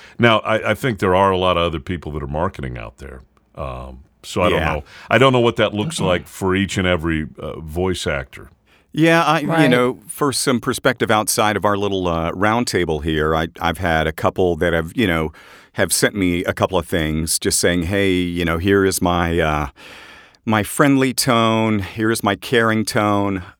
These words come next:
Speaker 2: you know, here's how that sounds," and,
Speaker 1: Right.
Speaker 2: you know, that kind of thing. So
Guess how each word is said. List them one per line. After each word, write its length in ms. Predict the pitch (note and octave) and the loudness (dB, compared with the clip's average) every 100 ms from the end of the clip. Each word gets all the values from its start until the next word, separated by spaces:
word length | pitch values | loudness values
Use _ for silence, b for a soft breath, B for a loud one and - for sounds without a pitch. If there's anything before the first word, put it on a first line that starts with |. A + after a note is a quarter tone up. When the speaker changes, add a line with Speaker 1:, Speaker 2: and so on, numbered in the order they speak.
| - | -10
Speaker 2:
you 180 | G2 | -6
know, 220 | F2+ E2 E2+ | -4 -2 -4
here's 260 | G#2 G2 | -2 -2
how 160 | G#2+ F2 | 0 0
that 240 | F2 E2+ | 0 -2
sounds," 720 | - F2 D#2+ D#2+ D2+ D#2 - | -2 -2 0 0 -2 -2 -4
and, 200 | - F2 E2 | -4 -6 -6
Speaker 1:
Right. 180 | D2 | -4
Speaker 2:
you 60 | F#2 | -2
know, 140 | D#2 D#2 | -2 -2
that 200 | E2 D2 | -2 -4
kind 240 | D#2 D2 | -6 -6
of 80 | D#2 | -6
thing. 300 | D#2+ D2 D#2 | -6 -4 -2
So 240 | - B2 | 2 2